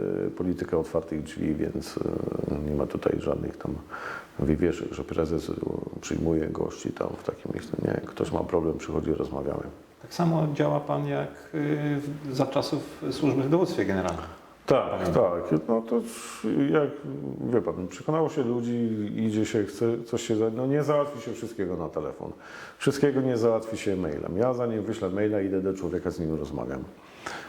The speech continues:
Speaker 1: Żeby później był ślad tej naszej rozmowy, wysyłam do niego maila, nawiązaniu do naszego spotkania. Proszę o to i tamto,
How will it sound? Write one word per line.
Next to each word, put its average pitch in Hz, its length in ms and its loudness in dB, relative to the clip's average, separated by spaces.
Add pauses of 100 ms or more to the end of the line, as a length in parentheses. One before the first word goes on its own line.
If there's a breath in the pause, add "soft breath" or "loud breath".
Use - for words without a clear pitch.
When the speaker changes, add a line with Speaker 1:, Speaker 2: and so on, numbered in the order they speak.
(260 loud breath)
Speaker 1:
Żeby 104 220 6
później 120 280 4
był 117 140 4
ślad 123 280 2
tej 120 160 0
naszej 117 320 0
rozmowy, 113 640 0 (440)
wysyłam 101 440 0
do 98 60 0
niego 92 240 0
maila, 98 380 0 (400)
nawiązaniu 87 600 0
do 78 320 -2 (140)
naszego 85 420 0
spotkania. 82 560 -4 (400 loud breath)
Proszę - 320 2
o 78 140 0
to 76 240 -2
i 76 60 -2 (380)
tamto, 87 380 0